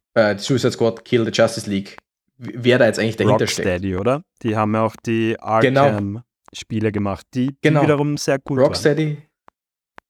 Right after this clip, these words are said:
Speaker 1: richtig, Rocksteady Studios, das bewiesenermaßen ein wirklich gutes Studio ist, weil eben die Arkham Games, äh, natürlich mit, das erste Arkham,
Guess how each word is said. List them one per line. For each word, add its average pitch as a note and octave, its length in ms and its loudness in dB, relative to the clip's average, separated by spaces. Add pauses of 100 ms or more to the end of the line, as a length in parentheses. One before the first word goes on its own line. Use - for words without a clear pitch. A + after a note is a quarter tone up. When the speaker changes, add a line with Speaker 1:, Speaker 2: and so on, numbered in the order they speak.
Speaker 1:
richtig, D#3 340 -2
Rocksteady D3 640 0
Studios, D3 340 0
das - 320 -2 (300)
bewiesenermaßen C#3 840 2
ein A2+ 120 -2
wirklich D3 240 -2
gutes - 240 -4
Studio D3+ 340 0
ist, A#2+ 220 -2
weil A2 140 2
eben G#2+ 120 0
die - 120 -6
Arkham C3 380 0
Games, A#2 540 0 (840)
äh, B2 120 0
natürlich A#2+ 420 2
mit, F#2 160 0
das G2 100 0
erste A2+ 280 2
Arkham, G#2+ 400 0